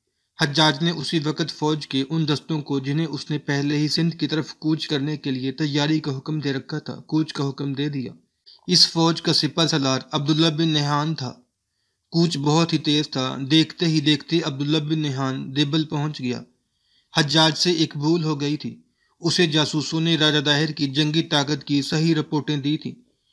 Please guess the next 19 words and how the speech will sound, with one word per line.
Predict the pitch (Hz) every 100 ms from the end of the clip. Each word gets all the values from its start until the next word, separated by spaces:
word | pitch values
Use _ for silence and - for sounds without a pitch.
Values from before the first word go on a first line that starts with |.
| _ _
मगर | 147 156 147
उसने | 170 165 175
दाहिर | 156 151 160
की | 156 156
फ़ौज | 151 151 143
की | 165
लड़ने | 151 147 147
की | 165 170
अहलियत | 151 135 139 147
का | - 143
सही | - 160 170
अंदाज़ा | 156 147 147 147
ना | 143
किया। | 151 131 127
वो | 131 139 165
खुशफहमी | 175 165 - 156 147 151
में | 160
मुबतला | 156 143 135 151
रहा। | 151 139